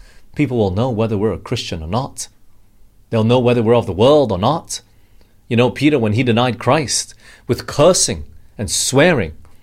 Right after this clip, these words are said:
he was not being the salt of the earth. Balaam, when he tried to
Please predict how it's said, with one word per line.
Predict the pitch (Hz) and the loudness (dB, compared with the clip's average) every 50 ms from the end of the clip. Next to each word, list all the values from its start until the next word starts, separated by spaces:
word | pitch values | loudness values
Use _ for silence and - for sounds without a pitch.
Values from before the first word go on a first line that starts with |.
| - _ | -20 _
he | _ - 185 208 | _ -2 2 2
was | 165 104 90 | 2 2 0
not | 117 110 107 | -2 -4 -4
being | 110 107 92 | -6 -8 -6
the | 78 | -6
salt | - - - 107 - - | -6 -4 -4 -4 -4 -6
of | 95 - - | -10 -12 -8
the | 87 92 117 | -4 -2 -2
earth. | 165 175 - - - - - - - - - - - _ _ _ _ _ _ _ _ - | -2 -4 -6 -10 -18 -20 -20 -20 -20 -20 -20 -20 -20 _ _ _ _ _ _ _ _ -2
Balaam, | - 123 127 143 147 143 131 - | 2 4 4 4 4 4 2 2
when | 113 101 | 2 2
he | 120 139 | 2 0
tried | 123 - - 135 139 139 113 | 0 0 0 0 0 0 -2
to | - 110 | -4 -4